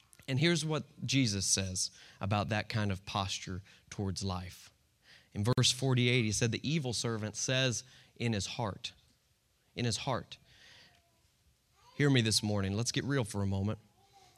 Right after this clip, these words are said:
What we're talking about starts out as invisible. It's in his heart. He says it in his heart. He says, "My master is delaying his coming."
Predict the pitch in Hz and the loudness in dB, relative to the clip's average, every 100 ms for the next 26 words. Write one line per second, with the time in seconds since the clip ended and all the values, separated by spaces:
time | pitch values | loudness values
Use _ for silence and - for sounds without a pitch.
0 | _ - 113 110 123 139 131 120 110 - | _ -8 -4 0 2 4 4 2 2 0
1 | 117 113 123 120 110 101 113 107 107 95 | 0 0 2 2 2 0 0 2 2 0
2 | 104 104 _ _ _ _ _ _ _ _ | -4 -10 _ _ _ _ _ _ _ _
3 | _ _ _ _ _ _ _ _ _ _ | _ _ _ _ _ _ _ _ _ _
4 | - 107 104 - 120 - - - - - | -6 0 0 2 0 -2 -12 -20 -20 -20
5 | - - _ _ _ _ _ - 110 131 | -20 -20 _ _ _ _ _ -4 2 4
6 | 127 120 117 110 - 123 107 - - _ | 4 4 2 0 0 -2 -2 -6 -14 _
7 | _ _ _ _ _ _ _ _ _ - | _ _ _ _ _ _ _ _ _ -6
8 | 117 123 117 117 117 120 143 156 - 123 | 0 2 4 6 6 6 6 8 6 4
9 | 110 104 - - - 120 110 117 107 117 | 0 -2 -12 -12 0 0 2 2 4 4
10 | 131 117 95 92 98 - _ _ _ _ | 6 4 2 -2 -8 -14 _ _ _ _
11 | _ - 101 - 117 98 85 | _ 0 0 4 4 4 0